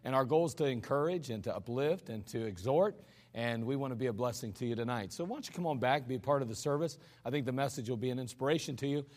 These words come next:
I thought about preaching it this morning, but, uh, didn't get the green light. And so instead, uh, I want to share from Luke chapter thirteen today.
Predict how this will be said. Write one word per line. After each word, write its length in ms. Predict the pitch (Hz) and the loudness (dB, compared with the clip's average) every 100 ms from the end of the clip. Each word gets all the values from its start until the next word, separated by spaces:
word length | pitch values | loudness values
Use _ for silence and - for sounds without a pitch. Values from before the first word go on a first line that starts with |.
| - - | -12 -4
I 120 | 120 | 0
thought 260 | 165 208 | 8 8
about 240 | 233 156 127 | 10 6 6
preaching 320 | 143 120 127 | 0 -2 -2
it 140 | 127 | -4
this 180 | 110 - | -4 -4
morning, 380 | 117 120 127 139 | -2 0 0 -2
but, 260 | 120 120 107 85 92 | 2 0 0 -6 -8
uh, 160 | 113 | -6
didn't 320 | 117 147 143 131 | -2 -2 -2 -2
get 160 | 139 | -2
the 80 | 131 | -2
green 260 | 110 135 123 | -2 0 2
light. 320 | 123 123 123 - - - 113 | 2 2 0 -8 -20 -14 -4
And 160 | 120 | -4
so 440 | 107 143 135 131 - | 0 4 6 4 0
instead, 720 | 156 143 - 190 139 135 151 - | -4 -4 4 6 8 4 -2 -4
uh, 240 | 120 120 117 - | 0 0 -2 -4
I 140 | 139 | -2
want 240 | 143 202 196 | 0 -2 -4
to 100 | - | -6
share 380 | - 160 147 | 2 4 4
from 280 | - 131 113 | 2 -2 0
Luke 200 | 131 214 | 2 0
chapter 320 | - 180 160 151 | 2 -2 0 0
thirteen 460 | 160 147 156 156 | 0 0 0 0
today. 340 | 113 104 92 | 0 0 0